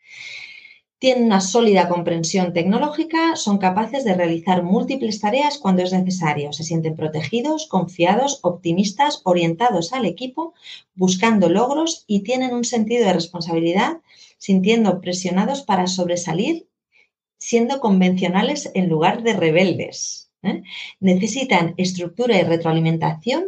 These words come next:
tranquilidad constante, a diferencia de los baby boomers. Estos sí que necesitan retroalimentación y la buscan, ¿no? Y además no se ajustan a las formas tradicionales solo porque así es como siempre ha sido. Esta es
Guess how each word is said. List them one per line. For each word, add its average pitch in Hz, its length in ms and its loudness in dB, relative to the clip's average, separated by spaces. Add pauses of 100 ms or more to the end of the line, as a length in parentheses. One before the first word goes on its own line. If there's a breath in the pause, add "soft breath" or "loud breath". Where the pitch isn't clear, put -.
tranquilidad 170 600 0
constante, 240 840 -4
a 185 60 4
diferencia 180 520 2
de 220 40 4
los 190 120 2
baby 156 240 0
boomers. 135 440 -6 (360 loud breath)
Estos 277 240 -2
sí 302 140 -2
que 202 100 4
necesitan 160 600 0
retroalimentación 147 1000 -2
y 180 80 2
la 147 140 4
buscan, 156 500 -2 (120)
¿no? 233 240 -4 (400 loud breath)
Y 233 100 4
además 302 500 0 (300 loud breath)
no 214 160 4
se 269 120 0
ajustan 262 420 -4
a 240 60 0
las 190 160 0
formas 226 300 0
tradicionales 220 720 0
solo 226 280 -2
porque 185 460 0
así 180 280 -2
es 240 120 0
como 190 240 2
siempre 196 460 2
ha 165 80 0
sido. 131 340 -8
Esta 123 220 -8
es - 180 -8